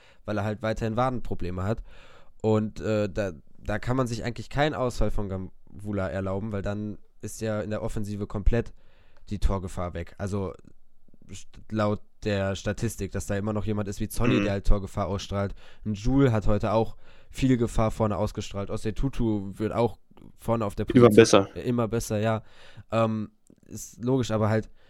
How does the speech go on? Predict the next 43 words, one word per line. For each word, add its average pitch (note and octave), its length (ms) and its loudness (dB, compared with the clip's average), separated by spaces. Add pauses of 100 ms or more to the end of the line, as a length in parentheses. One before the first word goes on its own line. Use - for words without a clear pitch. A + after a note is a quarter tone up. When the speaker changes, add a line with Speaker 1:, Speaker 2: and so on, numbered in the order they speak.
(120)
Speaker 1:
Gambula B2 420 4
und A#2 100 0
Blum C3+ 220 2
sind A#2+ 160 -4
dann A2 100 0
ja A2 100 0
trotzdem - 340 -2
nochmal A2 260 -2
welche, A2+ 240 -2
die G#2 180 -4
halt G#2 180 -4 (160)
Spieler C#3 460 0
an C3+ 140 -4
sich B2+ 220 -8
ziehen G#2+ 380 -8 (420)
und G#2+ 180 -8
diese G#2+ 220 -6
Spieler A2+ 320 4
binden A#2+ 520 -2 (100)
und G#2+ 220 -2
so A2 120 0
Räume B2 320 2
für - 120 -6
die G#2+ 120 0
anderen A2 260 -2
schaffen. A2 400 -6 (920)
Speaker 2:
Ja, G#2 120 10
und G#2+ 60 12
Speaker 1:
Deswegen G#2+ 100 6
Speaker 2:
die G#2 100 0
können A#2 200 6
halt G#2+ 140 10
auch A2 180 8
noch A#2 180 6
so B2 160 4
schlecht A#2 240 6
spielen A#2 300 6
und A2 120 4
machen G#2+ 260 4
trotzdem - 320 6
ihre G#2 180 12
Bude G2+ 260 10
irgendwann, G2 420 6